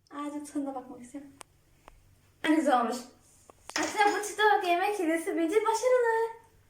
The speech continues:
Arkadaşlar ikinci TikTok yemek hilemiz bunlar. Şöyle göstereyim. Ne yapacağız derseniz bir tabağa iki kaşık kahve koyacağız.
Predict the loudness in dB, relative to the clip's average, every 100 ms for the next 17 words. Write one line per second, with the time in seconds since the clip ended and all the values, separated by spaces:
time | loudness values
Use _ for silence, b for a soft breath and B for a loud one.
0 | _ _ -20 B B B B -2 0 -2
1 | 0 -2 0 0 2 -2 -4 -2 0 2
2 | 2 0 -2 -2 0 2 2 0 -2 0
3 | 0 2 0 0 -2 -4 -4 -4 -8 -6
4 | -4 -4 B B -2 0 0 -2 -2 2
5 | 2 2 0 0 0 -2 B -8 -4 2
6 | 2 4 4 4 0 -6 -2 0 -2 0
7 | 4 4 2 2 2 2 -2 B B -2
8 | 2 2 4 4